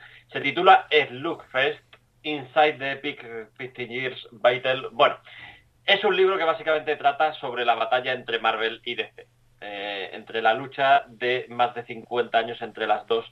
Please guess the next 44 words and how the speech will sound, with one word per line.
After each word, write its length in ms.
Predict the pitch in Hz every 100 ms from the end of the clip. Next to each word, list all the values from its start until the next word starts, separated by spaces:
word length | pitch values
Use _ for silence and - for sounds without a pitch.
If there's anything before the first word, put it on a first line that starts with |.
| - - _
editoriales. 560 | - 127 113 104 92 104
Lo 180 | 113 156
ha 40 |
escrito 420 | 156 180 180 175
Red 160 | 151 147
Tucker, 460 | - 143 - 196 - _ _ _
un 220 | 147 160
periodista 420 | 165 156 147 156 135
freelance 580 | 147 151 143 143 139 -
que 500 | 135 127 123 123 -
ha 80 | 131
escrito 360 | 127 131 127 135
para 160 | 123
New 120 | 120 117
York 220 | 113 -
Post, 460 | 139 151 143 139 120
Esquire, 760 | - 131 135 143 139 135 117
Fortune, 840 | - 135 135 135 135 131 127 127
U 20 |
S 140 | 117 127
T 120 | 120
D, 280 | 113 135 131 _ _
un 120 | 131
montón 340 | 131 117 120 113
de, 400 | 110 110 107 95 - - _
de 100 | 131
publicaciones, 800 | 131 131 123 123 131 127 135 160 - _ - - _ -
y 380 | 151 147 147
la 120 | 139 143
verdad 220 | 143 170
es 60 |
que 80 | -
me 80 | 190
ha 200 | 190 190
resultado 340 | 156 175 180
apasionante. 760 | 180 185 175 139 117 104 101 -
El 120 | 127
tío 180 | 170 185
ha 40 | 180
entrevistado 520 | 170 226 - 156 151
como 180 | 131 135
a 40 |
noventa 340 | 123 147 151 -
personas, 400 | - 117 131